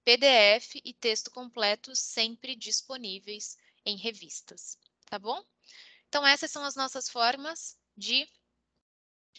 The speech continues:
é, acessar aqui, de fazer a busca. Vocês estão vendo, é uma busca simples, tá bom?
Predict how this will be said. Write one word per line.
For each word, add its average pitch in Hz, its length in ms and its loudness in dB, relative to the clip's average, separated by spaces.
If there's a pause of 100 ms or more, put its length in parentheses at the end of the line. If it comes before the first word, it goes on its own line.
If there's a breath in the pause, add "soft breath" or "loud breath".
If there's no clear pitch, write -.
(360 soft breath)
é, 202 340 0
acessar 233 600 0
aqui, 214 320 -6
de 269 100 -10
fazer 220 360 -4
a 220 80 0
busca. 208 480 -12
Vocês - 180 -6
estão 247 240 -8
vendo, 202 300 -2
é 285 40 -2
uma 247 120 -4
busca 220 340 -8
simples, 233 800 -12 (260)
tá - 140 -18
bom? 202 240 -14